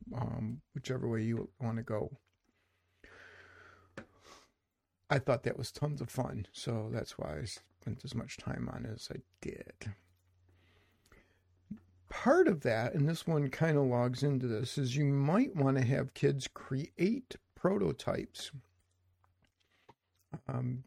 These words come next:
this comes from, um, the Stanford, from Stanford,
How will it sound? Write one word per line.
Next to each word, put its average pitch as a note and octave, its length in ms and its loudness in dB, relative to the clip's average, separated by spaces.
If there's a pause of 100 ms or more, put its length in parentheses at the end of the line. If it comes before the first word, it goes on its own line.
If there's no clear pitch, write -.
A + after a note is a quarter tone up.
this F#3 260 4
comes D#3 600 0
from, C3 760 4 (960)
um, - 720 -8 (800)
the A#2+ 480 6
Stanford, D#3 1080 -2
from B2 220 2
Stanford, B2+ 720 0